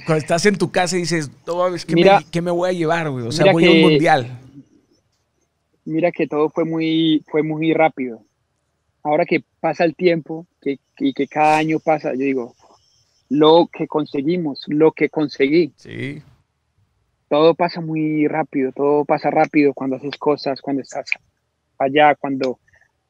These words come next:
Speaker 2: acaba todo. Y el mundial parece que fue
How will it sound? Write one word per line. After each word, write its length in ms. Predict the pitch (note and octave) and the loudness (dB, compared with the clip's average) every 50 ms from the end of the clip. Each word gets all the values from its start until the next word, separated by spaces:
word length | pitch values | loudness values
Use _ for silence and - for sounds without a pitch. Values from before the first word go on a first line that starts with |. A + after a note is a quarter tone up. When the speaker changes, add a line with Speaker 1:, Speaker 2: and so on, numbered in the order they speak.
| _ _ _ _ | _ _ _ _
Speaker 2:
acaba 400 | - C#3+ C#3+ - - D3 D3+ D#3 D3+ | -2 -2 -2 0 2 4 4 4 4
todo. 480 | - - E3 E3 E3 D#3+ D#3 D3+ D3 - - | 4 4 4 6 6 6 4 2 -2 -6 -8
Y 200 | - D3+ D3+ D3 | -6 -2 0 2
el 180 | D3 C#3+ D3 C#3 | 2 0 0 -4
mundial 400 | C#3 D3 C#3+ C#3 D3 D3 C#3+ C3 | -4 -6 -4 -2 -2 -2 0 0
parece 300 | E3 E3+ E3 D#3+ E3 D3 | 0 -2 -2 -2 -4 -4
que 100 | D#3 C3 | -6 -4
fue 300 | - D#3 D3+ D3 D3 | -2 0 0 0 -2